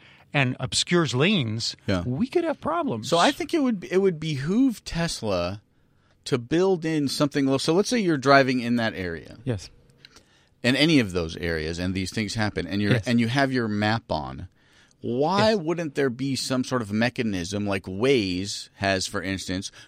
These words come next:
Speaker 2: where you can just, like, double tap or triple tap or whatever and say, "A challenging area,"
Speaker 1: Right.
Speaker 2: for them to sort of look at in detail of, like, what's going on in that area?
Speaker 1: Yeah, and, and, uh, well, supposedly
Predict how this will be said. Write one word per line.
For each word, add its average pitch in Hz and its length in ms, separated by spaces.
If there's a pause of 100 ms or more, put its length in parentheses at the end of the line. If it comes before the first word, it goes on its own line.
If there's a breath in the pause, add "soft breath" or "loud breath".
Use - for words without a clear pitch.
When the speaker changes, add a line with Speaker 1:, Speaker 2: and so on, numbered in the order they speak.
Speaker 2:
where 117 100
you 117 120
can 113 120
just, 113 160
like, 98 200 (180)
double 104 240
tap 101 260
or 92 80
triple 117 280
tap 107 280
or 101 80
whatever 104 360
and 101 120
say, 110 240 (380 soft breath)
"A 110 220
challenging 151 640
area," 90 680 (220 soft breath)
Speaker 1:
Right. 113 100
Speaker 2:
for 117 120
them 110 280
to 104 120
sort 110 220
of 85 140
look 120 320
at 98 340
in 107 200
detail 110 640
of, 92 100
like, 98 180
what's 107 280
going 101 280
on 90 220
in 87 140
that 78 200
area? - 520
Speaker 1:
Yeah, 151 280
and, 139 140
and, 170 260 (140)
uh, 156 80 (140)
well, 160 280
supposedly 156 800